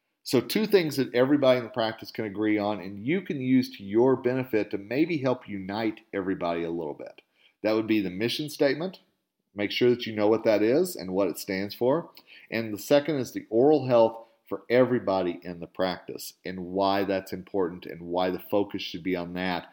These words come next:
and not on anything personal in the practice. And then the fifth thing that I will say,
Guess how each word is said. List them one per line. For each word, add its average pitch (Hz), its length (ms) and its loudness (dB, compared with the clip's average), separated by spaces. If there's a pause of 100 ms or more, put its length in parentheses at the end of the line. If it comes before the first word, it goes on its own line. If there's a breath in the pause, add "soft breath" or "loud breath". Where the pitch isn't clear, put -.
(200 soft breath)
and 90 220 -8
not 101 220 0
on 101 180 -2
anything 90 460 -8 (120)
personal 90 480 -6
in 82 120 -14
the 78 60 -16
practice. - 640 -12 (1000 loud breath)
And 139 120 2
then 135 120 2
the 127 40 0
fifth 190 340 4
thing 160 200 0
that 139 80 4
I 127 140 8
will 123 120 4
say, 135 440 6